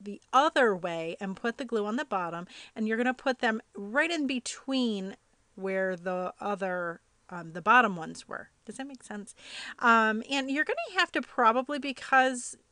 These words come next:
it, depending on how hot your glue gun gets, you might have to hold it in place, the spoon in place, just to make sure that it's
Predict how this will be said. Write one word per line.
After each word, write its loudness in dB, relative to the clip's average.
it, -6
depending 0
on 2
how 4
hot 0
your -6
glue -4
gun -6
gets, -4
you -6
might -2
have -2
to 2
hold -2
it -2
in -6
place, -8
the -10
spoon -10
in -8
place, -8
just -10
to -8
make -8
sure -8
that -8
it's -10